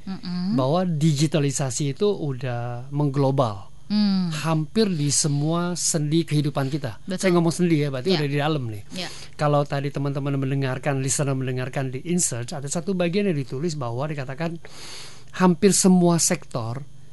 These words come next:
Speaker 2: udah meram-, dirambah secara digital.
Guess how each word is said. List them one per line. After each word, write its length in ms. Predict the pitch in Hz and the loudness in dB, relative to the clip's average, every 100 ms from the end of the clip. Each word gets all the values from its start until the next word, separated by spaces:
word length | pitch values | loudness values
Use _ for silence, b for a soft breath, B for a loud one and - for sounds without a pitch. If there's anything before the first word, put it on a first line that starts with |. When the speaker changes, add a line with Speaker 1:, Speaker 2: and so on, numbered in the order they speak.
| b b - | b b -14
Speaker 2:
udah 340 | - 170 151 196 | -2 2 4 6
meram-, 880 | 185 151 151 143 143 139 156 160 151 | 6 4 2 4 4 2 0 0 0
dirambah 680 | 143 143 135 127 131 151 - b b b b b | 4 4 4 2 0 -2 -4 b b b b b
secara 480 | - - - 135 156 | -6 -4 -2 0 0
digital. 600 | 165 147 135 143 120 104 | 2 2 2 0 -2 -6